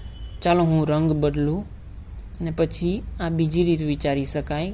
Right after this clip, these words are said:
આપણે કહ્યું કે ત્રણસો ચુમ્માલીસમાં ચાર એ આખરે એંસી વખત છે, ખરું ને? આપણે આ આઠને દશકની જગ્યા પર લખ્યા છે અને પછી એંસી ગુણ્યા ચાર એટલે ત્રણસો વીસ. તો હવે શેષ ચોવીસ છે.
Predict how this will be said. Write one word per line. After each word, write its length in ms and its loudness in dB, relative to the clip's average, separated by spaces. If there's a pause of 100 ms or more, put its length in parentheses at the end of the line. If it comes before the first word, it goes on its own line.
આપણે 220 2
કહ્યું 240 2
કે 80 4
ત્રણસો 320 2
ચુમ્માલીસમાં 580 2
ચાર 300 0
એ 240 -2
આખરે 380 0
એંસી 280 2
વખત 260 0
છે, 340 -4 (100)
ખરું 320 0
ને? 160 -4 (680)
આપણે 300 0
આ 140 2
આઠને 260 2
દશકની 480 2
જગ્યા 300 2
પર 120 0
લખ્યા 340 0
છે 80 -4
અને 140 -4
પછી 260 0
એંસી 280 2
ગુણ્યા 340 2
ચાર 260 0
એટલે 240 -2
ત્રણસો 420 -2
વીસ. 300 0 (420)
તો 80 0
હવે 120 2
શેષ 360 2
ચોવીસ 500 2
છે. 240 -4